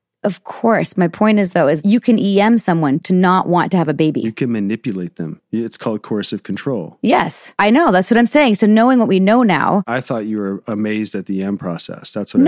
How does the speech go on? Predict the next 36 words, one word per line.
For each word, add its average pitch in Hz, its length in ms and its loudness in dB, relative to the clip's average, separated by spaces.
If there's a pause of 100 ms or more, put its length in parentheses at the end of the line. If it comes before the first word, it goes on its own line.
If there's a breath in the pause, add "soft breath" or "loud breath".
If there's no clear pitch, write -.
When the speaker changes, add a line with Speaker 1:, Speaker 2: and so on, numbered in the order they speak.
Speaker 2:
thought 415 40 4
you 427 140 2
Speaker 1:
No. 220 60 4
Speaker 2:
were - 60 2 (200)
Speaker 1:
Oh 254 80 0
my 294 160 2
Speaker 2:
driving 254 40 2
at. 190 200 4
Speaker 1:
God. - 80 -12
I 262 60 0
was 247 100 -2
saying 311 300 4
the 254 80 2
flip 294 320 0
side, 175 420 0
the 190 80 0
flip - 300 0
side 208 260 2
of 185 80 0
helping 226 400 2
them. 160 240 2
If 165 80 0
somebody 226 360 2
wanted 196 380 2
Speaker 2:
Oh. 156 120 -2
Speaker 1:
to 202 80 -2
fuck - 320 -2
with 196 100 2
someone's 180 400 2
Speaker 2:
Oh. - 40 -10
Speaker 1:
head 202 520 2
with 226 220 4
an 247 80 4
E 240 160 4
M, 240 260 4
Speaker 2:
Okay. 247 200 2